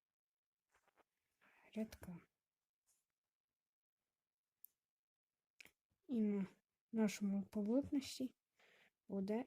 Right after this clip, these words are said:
сорок вісім петель. Пров'язали ми наш четвертий ряд,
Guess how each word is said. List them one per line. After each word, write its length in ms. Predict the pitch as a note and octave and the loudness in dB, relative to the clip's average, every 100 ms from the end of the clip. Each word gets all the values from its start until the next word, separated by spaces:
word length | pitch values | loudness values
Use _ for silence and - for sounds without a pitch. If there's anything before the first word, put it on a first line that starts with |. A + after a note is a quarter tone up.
| - | -6
сорок 580 | - - G#3+ G3+ G3 - | -8 -6 -2 -2 -4 -6
вісім 440 | G3+ A#3+ - A3 - _ _ - | -4 -4 -4 -6 -6 _ _ -20
петель. 440 | G3 - F3+ - - _ _ _ _ _ _ _ _ _ _ _ _ _ _ _ _ _ _ _ _ - - - - - - C#4 | -18 -10 -10 -12 -20 _ _ _ _ _ _ _ _ _ _ _ _ _ _ _ _ _ _ _ _ -20 -20 -20 -20 -20 -8 -6
Пров'язали 640 | - B3 C4 B3+ B3 A#3 A3 | 2 8 10 10 8 6 6
ми 500 | G#3+ A3 G#3+ G#3+ G#3 | 6 8 6 4 0
наш 340 | G#3+ A3+ A3+ | 0 2 2
четвертий 680 | - A3+ - A3 G#3+ - G#3 | -2 -4 0 2 2 2 2
ряд, 360 | G#3 B3 C4+ C4+ | 4 6 4 2